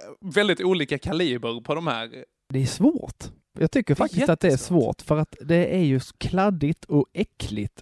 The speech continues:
Speaker 2: och besvärligt,
Speaker 1: Ja.
Speaker 2: ditt problem.
Speaker 1: Ja, absolut.
Speaker 2: Samtidigt, så det här, det kunde du ha undvikit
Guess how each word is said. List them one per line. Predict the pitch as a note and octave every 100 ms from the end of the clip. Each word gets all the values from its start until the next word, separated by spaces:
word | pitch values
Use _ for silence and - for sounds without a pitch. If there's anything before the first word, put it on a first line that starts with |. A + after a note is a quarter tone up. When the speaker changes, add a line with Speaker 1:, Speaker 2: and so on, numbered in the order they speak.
| -
Speaker 2:
och | C3+
besvärligt, | C#3 F#3+ F3+ - A#2 B2+
Speaker 1:
Ja. |
Speaker 2:
ditt | D3+ C#3
problem. | - C#3 C#3 D3+
Speaker 1:
Ja, | B2+ D#3+ F3 - _ _
absolut. | B2 - C3 B2+ - - _ _
Speaker 2:
Samtidigt, | - F3+ G#3 A3 D#3+ D3+ C#3+ - - _ _ _ _
så | - - -
det | C#3+ D3+
här, | D#3 E3 -
det | E3 E3
kunde | G3 G#3+
du | A3 D#3+ D#3
ha | C#3+ D#3
undvikit | F#3+ A3 C3 - - -